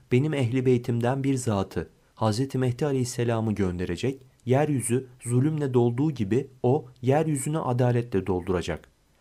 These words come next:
Süneni Ebu Davud, beş doksan iki. İman edenlerin efendisi aleyhisselatu vesselam der ki, İmam Hazreti Mehdi aleyhisselam neyin doğru, neyin yanlış olduğunu daha iyi bilir.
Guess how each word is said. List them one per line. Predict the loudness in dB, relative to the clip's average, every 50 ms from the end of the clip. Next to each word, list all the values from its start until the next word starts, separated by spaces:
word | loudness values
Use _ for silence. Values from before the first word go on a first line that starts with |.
| _ _
Süneni | -8 -6 -4 -2 0 0 0 0 -2 -2 -2
Ebu | -2 0 0 2 2 2
Davud, | 2 0 0 -2 -6 -14 -20 -20 -20 _ _ 0
beş | 0 2 2 0 -4 -8 -14 _ _ _
doksan | -4 -4 -2 -4 -6 -6 -4 -4
iki. | -6 -6 -8 -10 -10 -12 _ _ _ _ _ _ _ _ _ _ _ _ _ _ _ _ _ _ _
İman | 0 2 2 2 2 2 0
edenlerin | 2 2 4 2 4 2 2 2 2 0 0
efendisi | -2 -4 -2 -2 -2 -2 -2 -2 -4 -2 0 0 0 0 -2 -4 -4
aleyhisselatu | 0 0 0 0 -2 -4 -2 0 0 0 0 0 -2 -2 -2
vesselam | -2 -2 -4 -6 -4 -4 -2 -4 -4 -6 -4 -2
der | 0 0 0 0 -4
ki, | -8 -10 -10 -10 -14 _ _ _ _ _ _ _ _ _ _ _ -2
İmam | 2 2 2 2 0 -2 -4
Hazreti | -2 0 0 2 2 0 -2 -2
Mehdi | -2 -2 -2 -2 -2 -2
aleyhisselam | -2 0 -2 -2 -2 -2 -2 0 0 0 0 -2 -6 -12 -20 _ 0
neyin | 2 2 4 4 2 2 4
doğru, | 4 4 4 4 4 2 0 -4 -4 0
neyin | 2 4 4 4 2
yanlış | 2 2 0 0 -2 -4 -6 -4 -4
olduğunu | -2 -2 0 0 -2 -2 0 2
daha | 2 2 2 0 0
iyi | -2 -2 -2 -2
bilir. | -2 -2 -4 -6 -8